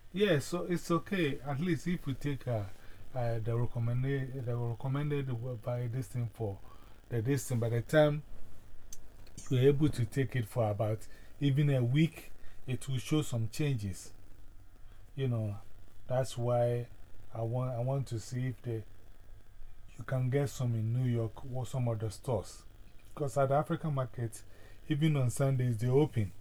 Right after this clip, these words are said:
So if Puffy can pick it up for you, or you can get Kweku to go and pick it up for you or something,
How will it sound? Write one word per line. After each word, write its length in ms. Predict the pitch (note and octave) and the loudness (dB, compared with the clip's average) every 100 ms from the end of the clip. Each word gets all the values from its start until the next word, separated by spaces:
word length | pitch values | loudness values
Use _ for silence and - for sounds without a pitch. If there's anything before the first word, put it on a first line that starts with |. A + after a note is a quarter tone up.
| - - - - - - | -12 -12 -14 -14 -12 -8
So 200 | - - | -4 2
if 220 | D3+ D#3+ - - | 6 6 2 -2
Puffy 320 | D3+ - C3+ | 0 2 2
can 240 | B2+ A2+ | 4 4
pick 260 | - C3+ - | 4 0 2
it 60 | A2+ | 4
up 260 | B2 - | 4 4
for 140 | - A2+ | 2 6
you, 200 | A#2 B2 | 6 4
or 420 | A#2 A2+ A2 G#2+ - - - - A2+ | 4 4 4 0 -6 -14 -14 -6 -2
you 80 | |
can 240 | - B2 A#2+ | 2 4 6
get 260 | C3+ B2+ | 4 2
Kweku 340 | - A2 - A#2 | 0 0 0 -4
to 100 | A2+ | 0
go 160 | G#2 A2+ | 2 2
and 200 | G#2 G#2 | 2 0
pick 220 | A#2 A2 | -2 0
it 80 | A2 | 2
up 180 | A2 | 0
for 160 | - G#2 | -2 -2
you 240 | G2+ G#2+ | 0 0
or 140 | G2 G2 | -2 -2
something, 540 | - A2 G#2+ A2 G2+ | 0 0 0 -2 -4